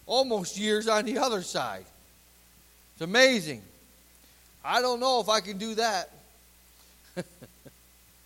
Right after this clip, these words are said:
Elijah did. G-,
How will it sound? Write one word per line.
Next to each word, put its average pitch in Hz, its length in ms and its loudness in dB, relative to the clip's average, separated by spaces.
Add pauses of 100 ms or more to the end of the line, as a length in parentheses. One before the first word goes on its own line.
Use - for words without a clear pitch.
(480)
Elijah 247 440 6
did. 226 340 4 (2250)
G-, 170 120 -8